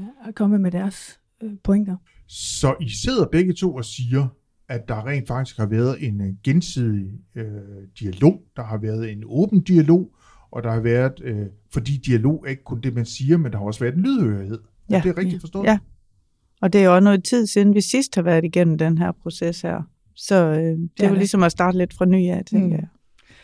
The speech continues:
Speaker 1: Det var oven på de der to coronaår.
Speaker 3: Mm. Hvor vi gjorde nogle andre ting, end det vi plejede at gøre.
Speaker 2: Ja, fordi de sidste gange har det været et spredhavl, ikke?
Speaker 1: Vi har bare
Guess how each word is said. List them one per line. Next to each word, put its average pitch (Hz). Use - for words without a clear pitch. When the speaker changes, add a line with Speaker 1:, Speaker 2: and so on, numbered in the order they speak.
Speaker 1:
Det 208
var 185
oven 175
på 208
de 202
der 185
to 180
coronaår. 185
Speaker 3:
Mm. -
Hvor 180
vi 165
gjorde 180
nogle 156
andre 175
ting, 190
end 180
det 180
vi 185
plejede 202
at 147
gøre. 160
Speaker 2:
Ja, 139
fordi 131
de 123
sidste 175
gange 120
har 113
det 104
været 101
et 107
spredhavl, 107
ikke? 180
Speaker 1:
Vi 226
har 185
bare 170